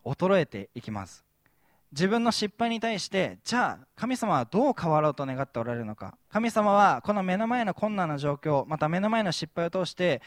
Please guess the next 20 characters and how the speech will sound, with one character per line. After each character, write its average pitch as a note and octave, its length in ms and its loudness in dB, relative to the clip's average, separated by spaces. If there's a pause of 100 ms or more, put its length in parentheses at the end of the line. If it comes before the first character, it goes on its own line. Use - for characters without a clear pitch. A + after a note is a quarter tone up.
(160)
私 F#3+ 240 0
た G#3 80 -8
ち D3 160 -8
に A#2+ 80 -6
何 A#3 260 -2
を A#3 60 -2
語 F3+ 240 -4
っ F3 60 -4
て - 200 -8
い F3 40 -2
る F#3 80 -4
の D#3+ 100 -6
か D#3+ 240 0 (220)
っ - 40 -20
て E3 80 -6
い F3+ 100 2
う E3 40 2
思 C3+ 100 -4 (440)
考 A3 380 6
を A2 200 -2